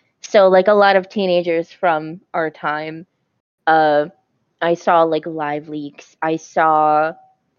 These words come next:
uh, Documenting Reality, like, all of these really, uh, graphic sites with real victims displayed on them. And that's really upsetting looking back, but when you're a teenager, you don't really have that level of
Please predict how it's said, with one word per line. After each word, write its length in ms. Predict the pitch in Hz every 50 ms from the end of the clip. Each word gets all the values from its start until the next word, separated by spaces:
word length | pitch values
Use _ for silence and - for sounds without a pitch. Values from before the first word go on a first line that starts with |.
| _ _ _ _ _ _ _ _ -
uh, 540 | 160 160 170 170 165 160 151 143 101 - - - _ -
Documenting 540 | - 180 156 156 - 190 185 170 170 175 180
Reality, 420 | 180 180 165 151 156 156 160 165 -
like, 160 | 180 202 - -
all 180 | 262 285 320 330
of 120 | 320 277
these 360 | 311 294 285 285 277 254 233 233
really, 680 | 185 233 254 294 311 339 330 302 262 208 165 127 - - _ _
uh, 220 | 175 180 170 160 151
graphic 540 | 151 - - 156 147 160 - - 175 170 -
sites 600 | _ _ - 151 151 160 156 - _ _ _ -
with 200 | - 170 156 156 _ _ _ _ _
real 840 | - 175 175 170 165 170 170 170 165 160 160 160 156 160 160 165 - _
victims 800 | 165 165 165 151 - _ 175 160 165 170 165 160 - _ _ _ _ _
displayed 440 | - 170 - - _ - 156 160 170
on 100 | 180 190
them. 120 | 220 233 226 -
And 80 | 254
that's 220 | 285 285 294 _ -
really 180 | 415 381 381
upsetting 540 | 302 - - - 233 226 233 240 233 226 -
looking 300 | 185 190 - 190 175 170
back, 420 | 156 143 135 147 151 160 - - _ _
but 280 | 170 151 147 143 - _ _ _ _ _ _ _ _ _ _ _
when 280 | 190 190 190 190 185
you're 460 | 185 190 190 185 185 170 160 156 - - _ _
a 40 | 160
teenager, 440 | - - 190 180 175 175 175 185 170
you 120 | 165 165
don't 140 | 165 156 -
really 380 | 151 160 160 156 151 151 151 - _ _ _ _ _ _ _ _ _
have 340 | - - 170 160 160 156 180
that 220 | - 160 151 - -
level 280 | 170 165 156 165 165
of 100 | 165 -